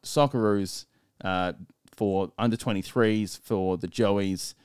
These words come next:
this is the podcast that we wanna see another golden generation. Uh, we,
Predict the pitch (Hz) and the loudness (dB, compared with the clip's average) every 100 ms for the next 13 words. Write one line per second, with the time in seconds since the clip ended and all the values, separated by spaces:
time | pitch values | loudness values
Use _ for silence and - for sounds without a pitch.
0 | _ _ - 120 - 120 95 - 92 - | _ _ 0 0 2 -4 -4 -4 -6 -4
1 | 90 85 - 92 98 117 120 107 - 104 | -6 -6 -6 -4 2 4 4 2 -2 -4
2 | 98 - 98 101 104 92 104 104 101 104 | -4 -6 -2 -2 -2 0 2 2 0 -2
3 | 104 101 107 127 113 - _ _ - 90 | -2 -2 -2 -2 -2 -4 _ _ -4 -2
4 | 95 | 0